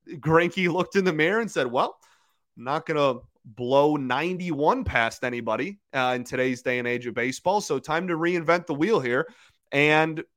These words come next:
started just completely messing with timing. And he became one of the most impressive timing manipulators I have ever seen in my entire life.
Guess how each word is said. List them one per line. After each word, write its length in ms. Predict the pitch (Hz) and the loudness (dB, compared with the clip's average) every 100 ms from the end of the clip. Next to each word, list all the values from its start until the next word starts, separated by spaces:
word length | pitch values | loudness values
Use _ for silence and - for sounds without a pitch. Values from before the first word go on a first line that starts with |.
| - | -14
started 500 | - - 175 196 156 | -2 6 6 6 2
just 260 | 190 - | -4 -4
completely 1080 | - 165 - - 156 180 247 - 139 107 90 _ _ _ - | -6 -6 -8 -8 -4 -2 -2 -4 -6 -6 -10 _ _ _ -2
messing 440 | 139 160 - 170 | 2 2 2 0
with 220 | 160 147 | 0 -2
timing. 460 | - 131 135 113 - _ - _ _ _ | -2 -4 -2 -4 -10 _ -20 _ _ _
And 160 | 143 143 | -2 -2
he 300 | - 180 214 | -4 -2 0
became 560 | 214 - 165 156 151 | -2 -4 -2 0 0
one 440 | 147 - 123 135 165 | -4 -6 -2 2 6
of 240 | 170 151 147 | 6 4 -4
the 380 | 139 113 131 180 | -10 -8 -4 -2
most 600 | 196 156 147 143 - - _ _ _ _ _ _ _ | 2 4 4 2 -6 -14 _ _ _ _ _ _ _
impressive 1160 | 160 160 147 - 139 147 175 - 208 208 208 - _ _ _ _ _ _ _ _ _ _ _ - | 0 0 -2 -6 2 4 4 0 -2 -4 -8 -16 _ _ _ _ _ _ _ _ _ _ _ 0
timing 680 | - 160 170 196 214 208 | 2 4 4 4 0 -2
manipulators 960 | 196 170 180 180 165 135 123 117 113 107 - _ | -2 2 2 2 0 2 2 0 -2 -4 -14 _
I 220 | 139 165 | 6 8
have 200 | 185 151 - | 8 2 0
ever 240 | 143 139 160 | 0 0 0
seen 300 | - - 151 | -4 -4 -2
in 100 | 143 | -2
my 140 | 127 | -2
entire 420 | 117 110 117 113 | -4 -4 0 0
life. 360 | 110 82 - _ | 0 -4 -8 _